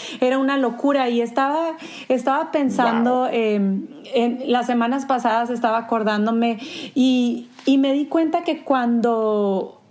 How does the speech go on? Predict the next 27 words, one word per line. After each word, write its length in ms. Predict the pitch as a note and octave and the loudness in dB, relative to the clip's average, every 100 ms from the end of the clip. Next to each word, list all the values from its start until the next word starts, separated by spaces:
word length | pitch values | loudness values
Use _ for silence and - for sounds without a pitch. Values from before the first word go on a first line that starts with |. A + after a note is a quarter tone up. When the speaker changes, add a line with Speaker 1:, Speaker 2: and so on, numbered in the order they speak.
| _ A3 | _ 0
Speaker 1:
nos 240 | A#3+ B3 A#3+ | 2 2 2
fuimos 400 | C#4 C#4 E4+ E4+ | 2 2 0 0
a, 220 | C4 A#3+ | 0 0
al 260 | A3 G#3+ | 0 -2
Caribe, 460 | G#3+ G3+ G#3 A#3+ E4 G#4 F4+ - | 0 0 2 2 0 -2 -10 -6
de, 140 | A3+ - | -2 -2
a, 260 | - G3+ A3+ | -2 -2 0
yo 140 | A#3 | 0
tenía 200 | A#3+ C4 | 0 0
cinco 300 | C4 C#4 C4 C4 | 0 0 0 0
meses 360 | B3+ B3 B3 | 0 -2 -2
en 100 | A#3+ | -2
el 100 | G3+ F#3 | 0 0
barco 380 | G3 G#3+ C4 C4 E4 - - - | -2 0 -4 -4 -12 -18 -20 -4
y 200 | B3 B3+ | 0 2
me 520 | B3 B3 A#3 A3+ A3+ | 2 2 0 0 0
escogieron 540 | A#3 A#3+ A#3+ B3 A#3 B3 | -2 -2 0 2 0 0
para 200 | C4 A3+ | 0 0
ser 180 | A#3 A3 | 0 0
líder 360 | A#3 A#3 A#3+ | 2 2 2
de 80 | A3 | 0
un 180 | G#3 G#3 | 0 0
turno 340 | A3 G#3+ A3 | 0 0 0
de 120 | G#3+ G#3 | 0 0
la, 360 | F#3+ F3+ - - | 0 -2 -4 -2
de 200 | G3 G3 | 0 0
la 600 | F#3+ F3+ F3 E3+ F3+ | 0 0 0 -2 -6